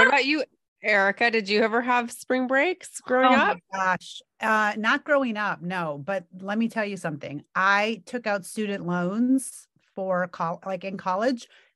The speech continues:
Speaker 3: just to be able to afford spring breaks because we never
Speaker 1: Yeah.
Speaker 3: <laughs> we never did anything when we were kids. We would o-, only do, like, summer vacation as well. And we would
Speaker 1: <laughs>
Speaker 3: always go to the same place. We'd go to Mexico to visit family.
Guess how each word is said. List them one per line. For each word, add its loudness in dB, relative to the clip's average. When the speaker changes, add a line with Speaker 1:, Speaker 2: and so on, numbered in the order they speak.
Speaker 3:
just -2
to -6
be -8
able -6
to -6
afford -2
spring -6
breaks -10
because -2
we -6
never 0
Speaker 1:
Yeah. 6
Speaker 3:
<laughs> -20
we 6
never 2
did -2
anything -2
when -6
we -8
were -4
kids. 0
We -8
would -6
o-, -4
only -2
do, -6
like, -4
summer -2
vacation -6
as -10
well. -2
And 2
we 0
would -6
Speaker 1:
<laughs> -4
Speaker 3:
always -2
go -4
to -4
the -10
same -14
place. -8
We'd -8
go 0
to 0
Mexico -4
to -2
visit -8
family. -2